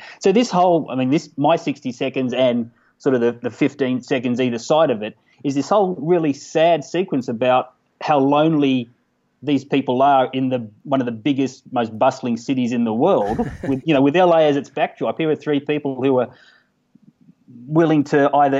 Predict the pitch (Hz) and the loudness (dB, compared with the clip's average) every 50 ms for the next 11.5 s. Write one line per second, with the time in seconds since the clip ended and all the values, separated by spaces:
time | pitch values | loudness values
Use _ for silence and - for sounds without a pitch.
0 | 135 139 131 - - - 175 175 - - 170 160 160 165 170 175 180 185 196 214 | -4 -6 -10 -8 -4 -4 -4 -4 -2 -2 -2 0 2 2 2 2 0 -2 -6 -8
1 | - 135 - - - 156 156 - - 156 143 147 139 135 135 135 143 156 185 220 | -8 -12 -10 -6 -6 -6 -6 -4 -4 -2 0 0 2 4 4 4 4 4 2 -2
2 | 233 - _ _ _ _ - 139 151 151 151 143 143 139 139 - - - 123 156 | -4 -6 _ _ _ _ -2 0 2 4 4 2 2 0 -4 -10 -18 -12 -6 -4
3 | 165 160 160 170 151 139 135 135 123 131 147 147 147 147 - 139 139 - - 131 | -4 -2 -2 -4 -2 -2 -2 -2 -2 0 0 2 2 2 0 -2 -4 -2 -4 -6
4 | 120 131 143 143 139 127 135 135 123 120 110 - 135 147 151 123 - - _ _ | -4 -2 -2 -2 0 0 0 0 0 0 -2 0 0 0 0 -2 -4 -10 _ _
5 | _ _ - 139 160 196 190 - - 165 175 185 190 170 131 113 104 107 120 - | _ _ -12 -10 -8 -8 -8 -8 -10 -10 -10 -8 -8 -8 -8 -8 -8 -10 -10 -10
6 | 123 135 135 139 135 127 113 - - 117 113 95 113 107 104 107 104 101 104 - | -10 -10 -10 -8 -8 -10 -10 -10 -10 -10 -10 -10 -10 -10 -10 -10 -12 -14 -16 -18
7 | 104 101 - - - - 117 113 113 117 117 113 110 - 110 - 104 101 101 101 | -18 -14 -12 -10 -8 -6 -4 -4 -4 -6 -8 -10 -12 -12 -10 -8 -8 -8 -8 -10
8 | 98 - - _ _ - - 104 - - 117 110 107 98 101 104 101 101 - - | -12 -14 -18 _ _ -12 -8 -6 -6 -6 -6 -6 -8 -8 -10 -10 -12 -12 -12 -14
9 | 98 87 71 98 98 95 92 - - 98 90 85 87 101 120 139 151 _ _ _ | -14 -14 -14 -14 -14 -14 -16 -16 -16 -16 -16 -16 -16 -16 -16 -16 -18 _ _ _
10 | _ - _ _ _ - 131 131 123 170 185 185 - 190 185 170 139 156 139 113 | _ -20 _ _ _ -6 -4 -2 0 0 0 -2 -2 -2 -2 -2 -2 -2 -4 -2
11 | - 151 139 139 135 - 160 151 110 | 0 0 -2 -2 -2 -4 -8 -10 -10